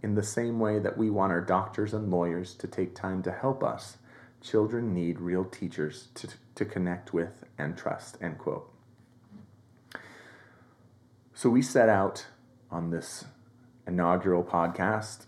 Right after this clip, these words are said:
episode to explore a little bit about what it looks like to teach like they don't have to come back tomorrow.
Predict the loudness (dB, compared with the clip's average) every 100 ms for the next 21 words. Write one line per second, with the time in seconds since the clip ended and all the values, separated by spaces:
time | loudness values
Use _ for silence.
0 | -6 -4 -4 -2 2 4 2 -2 0 4
1 | 4 0 -6 -20 _ -10 0 6 6 6
2 | 4 4 6 6 6 4 2 0 0 0
3 | -2 -2 -4 -4 -6 -2 -2 -2 -10 -6
4 | -6 -2 -2 -2 0 -2 0 -4 -4 -8
5 | -8 -10 -8 -4 -4 -6 -10 -8 -8 -10